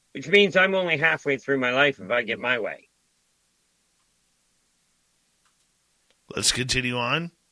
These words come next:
Speaker 2: Let's go to Big J. R. Keith, are E Ts only interested in D N A?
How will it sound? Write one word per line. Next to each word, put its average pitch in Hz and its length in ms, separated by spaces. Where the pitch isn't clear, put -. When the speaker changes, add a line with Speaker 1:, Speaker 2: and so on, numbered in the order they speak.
Speaker 2:
Let's - 120
go 147 80
to 143 60
Big 127 200
J. 110 360
R. 160 160
Keith, 190 400
are 160 160
E 214 220
Ts 214 520
only 190 320
interested 175 680
in 156 180
D 170 200
N 165 100
A? 165 360